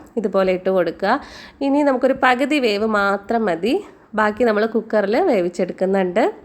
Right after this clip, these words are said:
പിന്നെ വേണ്ടത് ഒരു മുക്കാൽ കിലോ ചിക്കനാണ് ഞാനിവിടെ എടുത്തിരിക്കുന്നത്. അതൊരു ഫോർക്ക് ഉപയോഗിച്ച് ഇതുപോലെ ഹോൾ ഇട്ട് കൊടുക്കണം.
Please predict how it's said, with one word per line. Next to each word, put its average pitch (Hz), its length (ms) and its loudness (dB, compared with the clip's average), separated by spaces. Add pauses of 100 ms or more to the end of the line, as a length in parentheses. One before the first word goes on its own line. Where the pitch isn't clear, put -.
(380)
പിന്നെ 320 220 4
വേണ്ടത് 254 360 2
ഒരു 240 100 0
മുക്കാൽ 233 380 0
കിലോ 220 180 0
ചിക്കനാണ് 196 640 0
ഞാനിവിടെ 185 400 2
എടുത്തിരിക്കുന്നത്. 175 840 0 (220)
അതൊരു 214 320 2
ഫോർക്ക് 214 420 0
ഉപയോഗിച്ച് 185 440 0
ഇതുപോലെ 190 420 0
ഹോൾ 190 400 0
ഇട്ട് 185 180 -2
കൊടുക്കണം. 180 520 0